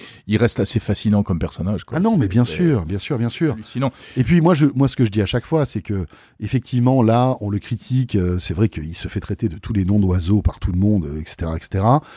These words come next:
Speaker 2: Premièrement, la plupart des utilisateurs de Twitter s'en foutent complètement, utilisent Twitter comme avant.
Speaker 1: Ouais.
Speaker 2: Ça, c'est la première
Speaker 1: Ah non, moi,
Speaker 2: chose.
Speaker 1: j'ai, moi, j'ai vu des gens, <laughs> ça, ça me fait beaucoup de trucs. « Bon, bah, écoutez, alors là, maintenant, ça suffit, ça ne peut plus durer, je quitte Twitter. »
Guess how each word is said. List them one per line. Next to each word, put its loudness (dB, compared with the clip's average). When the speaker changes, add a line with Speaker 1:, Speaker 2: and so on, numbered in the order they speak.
Speaker 2:
Premièrement, 4
la -2
plupart 2
des 2
utilisateurs 2
de 0
Twitter -2
s'en -4
foutent 0
complètement, 0
utilisent 0
Twitter 0
comme 0
avant. -8
Speaker 1:
Ouais. -4
Speaker 2:
Ça, -10
c'est -14
la -10
première -2
Speaker 1:
Ah 0
non, 4
moi, 6
Speaker 2:
chose. 2
Speaker 1:
j'ai, 2
moi, 6
j'ai 4
vu 4
des 6
gens, -2
<laughs> -10
ça, -2
ça 0
me -4
fait 2
beaucoup -4
de -4
trucs. « -6
Bon, -4
bah, -2
écoutez, -2
alors -8
là, 2
maintenant, -2
ça 0
suffit, -6
ça -6
ne -4
peut 0
plus -6
durer, -4
je -2
quitte -8
Twitter. » -4